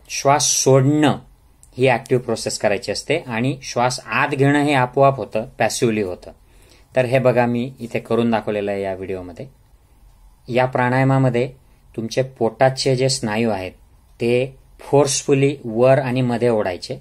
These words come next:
म्हणजे श्वास हा ॲक्टिव्हली बाहेर फेकायचा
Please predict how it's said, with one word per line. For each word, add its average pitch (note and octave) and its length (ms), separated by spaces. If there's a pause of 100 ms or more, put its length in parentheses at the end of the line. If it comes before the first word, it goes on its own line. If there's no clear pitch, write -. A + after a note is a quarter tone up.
(360)
म्हणजे G#2+ 220
श्वास B2 560
हा B2+ 180 (180)
ॲक्टिव्हली D3 460
बाहेर A#2 320
फेकायचा F#2+ 460